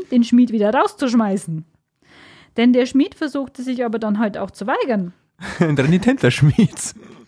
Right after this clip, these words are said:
Speaker 1: Petrus brachte ihn dann einfach nicht raus. Und dann bat er natürlich den Gott um Hilfe.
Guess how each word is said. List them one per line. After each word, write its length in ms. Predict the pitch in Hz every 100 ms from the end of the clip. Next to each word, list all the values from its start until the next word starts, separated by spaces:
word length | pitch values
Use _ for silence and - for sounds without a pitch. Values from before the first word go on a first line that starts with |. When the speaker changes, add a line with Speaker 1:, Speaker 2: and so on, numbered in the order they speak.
| - - - -
Speaker 1:
Petrus 400 | 214 - 302 -
brachte 320 | 226 233 262
ihn 80 | 240
dann 140 | 226
einfach 300 | 202 185 214
nicht 240 | 233 247
raus. 340 | 302 320 320 - _ - - - -
Und 140 | 233 240
dann 160 | 226
bat 180 | 185 185
er 80 | 220
natürlich 440 | 226 - 233 285
den 160 | 262 247
Gott 240 | 170 -
um 100 | 214
Hilfe. 420 | 240 370 302 180